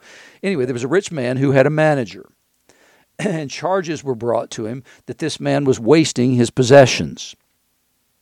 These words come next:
Now, every parable i-, in the, uh, i-, in the canon that begins with "there was a rich man," it, it's God. It's always God. So we know immediately who this is.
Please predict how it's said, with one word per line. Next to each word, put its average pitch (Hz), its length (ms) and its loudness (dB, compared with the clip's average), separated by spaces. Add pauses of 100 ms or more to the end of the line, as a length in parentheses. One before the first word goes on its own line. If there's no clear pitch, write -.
(240)
Now, 156 220 4
every 190 340 6
parable 127 560 6 (100)
i-, 180 140 -2
in 156 180 0
the, 127 240 -4 (100)
uh, 120 320 -6
i-, - 180 -14
in 123 420 -2
the 107 80 -2
canon 127 560 0 (680)
that 139 200 4
begins 131 360 2
with 123 160 2
"there 131 100 4
was 117 120 0
a 120 40 2
rich 117 300 -4
man," 123 480 -10 (380)
it, 127 280 0
it's - 160 -2
God. 110 420 6 (1000)
It's 131 120 2
always 113 280 6
God. 80 260 -14 (460)
So 117 360 2
we 143 340 -4
know 131 300 6
immediately 117 840 0
who 147 180 6
this 127 220 2
is. 92 440 -2